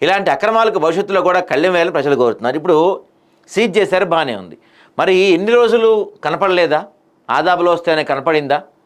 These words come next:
మరి ఇంత పెద్ద బిల్డింగ్ కడుతున్నప్పుడు పర్మిషన్ ఇచ్చింది ఎవరు?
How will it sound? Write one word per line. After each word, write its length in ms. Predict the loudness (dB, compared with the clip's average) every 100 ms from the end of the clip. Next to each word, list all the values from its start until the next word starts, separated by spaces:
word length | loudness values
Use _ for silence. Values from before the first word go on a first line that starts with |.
| _ _ _ _ -2
మరి 100 | -2
ఇంత 200 | 0 0
పెద్ద 160 | 0
బిల్డింగ్ 320 | 2 2 0 0
కడుతున్నప్పుడు 760 | -2 -2 -6 -4 -2 -2 -4 -4
పర్మిషన్ 340 | 0 0 -2
ఇచ్చింది 280 | -6 -6 -2
ఎవరు? 300 | 0 -2 -6